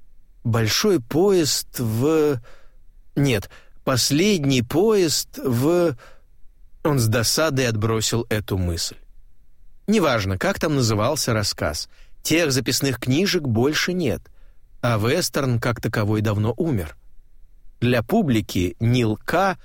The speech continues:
все равно, что родился двадцатипятилетним.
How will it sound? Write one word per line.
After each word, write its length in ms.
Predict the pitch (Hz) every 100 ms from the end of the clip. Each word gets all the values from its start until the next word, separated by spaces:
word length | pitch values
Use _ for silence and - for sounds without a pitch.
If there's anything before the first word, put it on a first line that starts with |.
| - - - -
все 180 | -
равно, 240 | 165 135 165
что 180 | - 147
родился 580 | 120 113 135 - 131 135
двадцатипятилетним. 1120 | 120 135 - - 165 190 233 214 95 - -